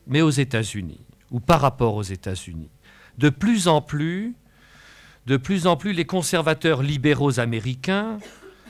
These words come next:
avec qui nous étions liés, la revue dont je m'occupais, la revue Commentaire par exemple, les conservateurs libéraux américains, avec qui nous étions liés et dont beaucoup étaient juifs,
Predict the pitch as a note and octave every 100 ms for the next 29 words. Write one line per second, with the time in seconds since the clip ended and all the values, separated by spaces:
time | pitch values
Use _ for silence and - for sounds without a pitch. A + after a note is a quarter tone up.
0 | - - C#3+ C#3 C3+ - D3+ D3 C3 G#2+
1 | - _ _ _ _ _ _ B2+ A#2+ A#2
2 | - A#2 B2 D3+ E3+ A3 G#3+ F#3+ B2+ G#2+
3 | A2+ A#2 B2+ C3 A2+ A2 G#2 A2 G#2+ C#3
4 | F#3+ D#3+ G#2+ A2+ - B2 D3 D#3 F#3 F#3+
5 | - A2+ C3+ C#3+ G3 G#3+ - _ - -
6 | - - - - - - _ _ C#3+ C#3
7 | F#3+ G3 F#3+ F#3 F#3+ E3 D#3+ D#3 C#3 C#3+
8 | C3 A#2+ C3 B2+ F#3+ G3+ G3+ G#3 - _
9 | _ _ _ _ - C3+ C#3+ C3+ D3+ A#2+
10 | B2 - A#2+ B2 C3+ G3 E3 B2 A#2+ A#2
11 | E3 E3 B2+ G2+ A#2 B2+ D#3+ G#3 G#3 -
12 | -